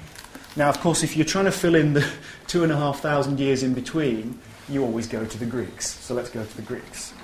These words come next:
So here's Ptolemy. So this is Ptolemy. Ptolemy, the father of modern geography. Ptolemy is working in Alexandria,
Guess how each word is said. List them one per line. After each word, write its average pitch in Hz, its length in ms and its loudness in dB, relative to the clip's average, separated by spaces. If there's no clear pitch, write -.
So 131 120 -2
here's 135 240 4
Ptolemy. 113 380 0
So - 140 -4
this 139 160 2
is 151 120 2
Ptolemy. 131 480 8
Ptolemy, 131 280 6
the 120 80 2
father 127 460 4
of - 280 -2
modern 117 260 2
geography. 113 540 0
Ptolemy 170 600 8
is 139 580 6
working 135 440 6
in 131 80 6
Alexandria, 131 680 4